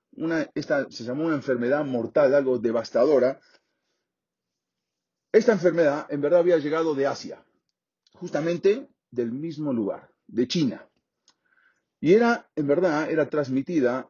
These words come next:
por unas pulgas. Esto se vio cientos de años después, que fue, po-, era por unas pulgas que habitaban en las, en las ratas, había, y en otros roedores, justamente, pero en las ratas negras. Y mató a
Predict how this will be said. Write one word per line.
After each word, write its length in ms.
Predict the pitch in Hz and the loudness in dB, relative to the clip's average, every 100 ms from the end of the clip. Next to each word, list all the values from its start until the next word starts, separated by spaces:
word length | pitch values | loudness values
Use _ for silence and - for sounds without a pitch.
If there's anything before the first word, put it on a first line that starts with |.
| _ | _
por 160 | 123 135 | -2 -2
unas 280 | 151 120 | -2 -4
pulgas. 640 | - 160 113 98 101 - _ - - - | 0 2 2 -2 -8 -16 _ -20 -10 -6
Esto 180 | 143 120 | -6 -6
se 100 | 113 | 0
vio 300 | 135 131 - _ _ _ _ _ | 2 2 -4 _ _ _ _ _
cientos 640 | - - 208 208 170 180 | -6 0 2 2 2 4
de 120 | 147 | 6
años 260 | 147 143 113 | 4 2 -2
después, 460 | 104 85 64 - _ _ _ _ - | -6 -10 -12 -16 _ _ _ _ -4
que 120 | 117 | -2
fue, 440 | 170 156 143 143 _ | 4 6 6 4 _
po-, 160 | 120 | -6
era 200 | 143 143 | -2 0
por 140 | 123 135 | -2 -4
unas 200 | 156 131 | -4 -6
pulgas 320 | 156 131 117 | -6 -6 -2
que 80 | 120 | -2
habitaban 640 | 110 107 156 143 123 95 _ _ _ _ - | -2 0 2 2 0 -6 _ _ _ _ -10
en 180 | 107 | -6
las, 380 | 107 104 98 - | -4 -4 -6 -6
en 240 | 104 104 107 | -4 -4 -4
las 120 | 104 | 2
ratas, 640 | 139 135 117 127 - _ - | 4 4 0 -2 -6 _ -14
había, 260 | 107 117 | -4 -2
y 140 | 98 104 | -2 -2
en 100 | 123 | -4
otros 260 | 123 123 | -2 -4
roedores, 640 | 110 104 104 110 101 135 - | -2 -2 -2 -4 -4 -8 -10
justamente, 480 | - 139 139 143 127 | -8 -2 0 0 0
pero 100 | 117 | 0
en 80 | 120 | 0
las 140 | 113 | 0
ratas 560 | 139 - 120 - 123 - | 0 2 -2 -4 -14 -6
negras. 540 | 127 139 107 92 - _ _ - - _ _ - _ _ _ | 2 4 2 -4 -12 _ _ -20 -20 _ _ -20 _ _ _
Y 140 | 160 170 | -2 4
mató 600 | 175 175 220 240 - _ _ _ | 4 6 6 6 2 _ _ _
a 280 | 170 170 | -6 -6